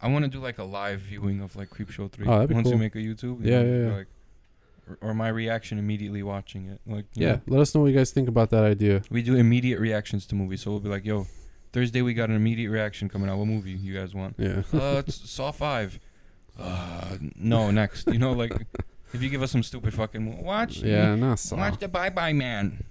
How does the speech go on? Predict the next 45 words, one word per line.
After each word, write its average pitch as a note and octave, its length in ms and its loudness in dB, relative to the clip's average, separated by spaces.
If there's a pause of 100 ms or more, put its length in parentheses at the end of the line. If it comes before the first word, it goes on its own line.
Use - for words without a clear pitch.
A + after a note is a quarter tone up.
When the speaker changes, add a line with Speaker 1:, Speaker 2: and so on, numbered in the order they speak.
(120)
Speaker 1:
I'll D3+ 140 -2
watch C#3 300 2
that G#2+ 200 4
just B2+ 180 6
because C#3 260 -2
it's A#2 180 -4
newer A#2 300 0
and G#2 100 -4
I, G2+ 80 -6 (180)
'cause G#2 140 -14
you A2 80 -8
know A#2 140 2
you A2 160 -8
want G#2 160 -6
me G2 60 -8
to G2 60 -12
talk F#2+ 240 -14
shit F#2+ 180 -16
about F#2+ 260 -16
it. - 600 -12
<laughs> - 120 -20
Speaker 2:
Yeah, A2+ 240 10
I've B2+ 80 10
already A#2 180 10
seen G2+ 300 4
it. F#2 220 6
It G2 260 2 (160)
sucks. F#2 360 0
Speaker 1:
Isn't G3 180 0
Michael F#3 240 -2
Jai D#3 160 0
White A#2 240 -4
in A#2+ 80 -4
there? B2+ 220 -6 (300)
Speaker 2:
<laughs> - 360 -10
Oh, G2 180 8
I F#2 140 8
don't E2+ 180 0
know. F2+ 240 -6 (140)
Speaker 1:
I A#2 80 -6
heard C3+ 140 -4
Speaker 2:
I A2+ 80 6
don't F#2+ 80 8
Speaker 1:
Michael F#2 140 2
Speaker 2:
remember. F2+ 400 0